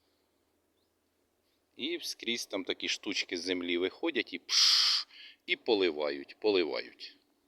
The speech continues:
Так, що в нас тут? Ну, тут грушка, яблунька. Яблунька щось не родить. Тут теж яблунька.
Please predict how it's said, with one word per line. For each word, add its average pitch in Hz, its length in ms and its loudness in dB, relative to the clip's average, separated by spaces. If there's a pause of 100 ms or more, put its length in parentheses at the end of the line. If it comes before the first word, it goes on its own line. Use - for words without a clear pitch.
(760)
Так, 78 300 -6
що 90 200 -8
в 78 60 -10
нас 73 180 -12
тут? - 220 -20
Ну, - 120 -6
тут 82 300 -12
грушка, - 500 -8 (300)
яблунька. 139 680 -8 (520)
Яблунька 92 500 -6
щось - 340 -6
не 85 140 -8
родить. 135 480 -8 (1300)
Тут - 180 -20
теж 110 240 -8
яблунька. 123 680 -2